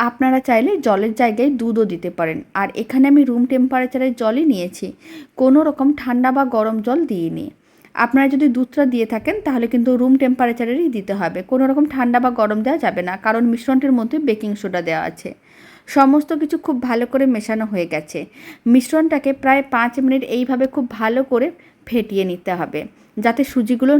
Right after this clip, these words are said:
নরম হয়ে যায়। প্রায় পাঁচ মিনিট মিশ্রণটাকে খুব ভালো করে ফেটিয়ে নিয়েছিলাম। মিশ্রণটির মধ্যে সুজিগুলো বেশ নরম হয়ে গেছে, আর খুব সুন্দরভাবে মিশ্রণটা রেডি হয়ে গেছে। এবার আমি পিঠেগুলো ভেজে নেব। তার জন্য একটা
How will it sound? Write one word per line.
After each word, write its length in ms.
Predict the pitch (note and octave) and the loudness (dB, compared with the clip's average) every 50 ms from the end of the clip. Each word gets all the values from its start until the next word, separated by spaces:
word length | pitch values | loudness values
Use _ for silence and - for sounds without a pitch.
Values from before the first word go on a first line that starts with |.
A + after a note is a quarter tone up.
| C4+ A3 | 4 2
নরম 240 | F#3 F3+ F#3 F#3+ G3+ G3+ | 0 0 -2 -4 -4 -6
হয়ে 140 | E3+ D3+ D3 D3 | -6 -8 -6 -8
যায়। 160 | C#3 G#2+ - _ _ _ _ _ - - _ _ | -10 -10 -12 _ _ _ _ _ -20 -20 _ _
প্রায় 180 | - C#4 D4+ D#4 D4+ - | 0 2 2 2 2 2
পাঁচ 180 | C#4 B3+ C4 - D4 C#4+ | 0 0 0 0 0 0
মিনিট 160 | C#4+ D#4 D4+ D4 C4+ | 0 2 2 2 2
মিশ্রণটাকে 460 | C4 C4+ - C#4 C4+ C4+ C4+ C4+ D4 D4 - | 2 2 0 -2 0 0 0 -2 -4 -4 -4
খুব 80 | D4+ C4+ B3 B3 | -4 -4 -2 -2
ভালো 160 | A#3 A#3+ B3 B3 | -2 -2 0 0
করে 120 | C4 B3+ C4 C4 | 2 0 2 2
ফেটিয়ে 300 | C#4 A#3 A#3 - B3 B3 B3 | 0 -2 0 0 -2 0 0
নিয়েছিলাম। 300 | B3 B3 B3 - D#4+ D#4+ F4 - _ _ _ _ _ _ _ _ _ - | 0 0 -2 -2 0 0 0 -2 _ _ _ _ _ _ _ _ _ 2
মিশ্রণটির 600 | B3 A#3+ C4 C4 - - D#4+ D#4 D#4+ D#4 E4+ E4+ D#4+ D#4 | 4 4 4 4 2 2 2 2 2 2 -2 0 2 2
মধ্যে 220 | C4+ A3+ A3 C4+ D4 | 2 0 0 -2 -4
সুজিগুলো 480 | - - C4 A3 C4 C#4 C4 C#4 D4 C#4 A#3 | -4 -4 -6 -4 -2 -2 0 0 0 2 2
বেশ 140 | B3 B3+ B3 - A3+ | 2 2 2 0 -4
নরম 240 | G#3 F#3+ G3 G#3+ A3+ A#3+ A#3 | -2 -2 -2 -2 -2 -2 -4
হয়ে 160 | B3+ A#3+ A#3+ A#3+ A#3+ | -4 -4 -4 -4 -4
গেছে, 260 | B3 B3 B3 - D#4+ E4 - - - F3+ | -4 -4 -6 -8 -8 -8 -6 -4 -2 -2
আর 80 | F#3 F#3+ F#3+ - | -2 -2 -4 -6
খুব 120 | - D#4 D4 D4+ - | -6 -6 -6 -4 -4
সুন্দরভাবে 480 | - C4+ A#3+ A#3+ A#3+ A#3+ A#3+ G#3+ A3+ C4+ C4+ B3+ | -4 -2 -2 0 -2 -2 -2 -2 0 0 0 0
মিশ্রণটা 380 | G#3+ G#3+ - A3+ A3 A3+ A3 C4 | 0 -2 -2 -4 -4 -2 -2 0
রেডি 240 | B3+ G#3 F3 F3+ F#3 F#3 | 0 0 -2 -4 -4 -4
হয়ে 160 | G3 F3 E3 - F3+ | -4 -4 -4 -4 -6
গেছে। 260 | F3+ - - - E3 - - _ _ _ - - - - - - _ _ - - B3 | -10 -10 -10 -12 -12 -12 -14 _ _ _ -20 -20 -20 -20 -20 -20 _ _ 0 2 2
এবার 200 | B3 C4+ C4 C4 | 4 4 2 0
আমি 180 | C4 B3+ B3+ D4 D4 | 0 0 -2 -2 -2
পিঠেগুলো 420 | - A#3+ A3+ - D4+ C#4+ B3 A#3+ E4 G#4 D#4+ | -4 -4 -2 0 0 0 2 0 0 0 2
ভেজে 260 | C#4+ A#3 F#3+ - F#3 F3+ | 0 0 0 0 -4 -4
নেব। 160 | E3 - - - - - - _ _ _ _ _ - | -4 -6 -8 -10 -12 -14 -16 _ _ _ _ _ 0
তার 180 | B3 A3 A#3 A#3+ - | 2 2 2 0 0
জন্য 180 | - D4+ B3 C4 C#4 - A3 | -2 0 0 0 0 0 -2
একটা 160 | A3+ - - | -4 -2 -4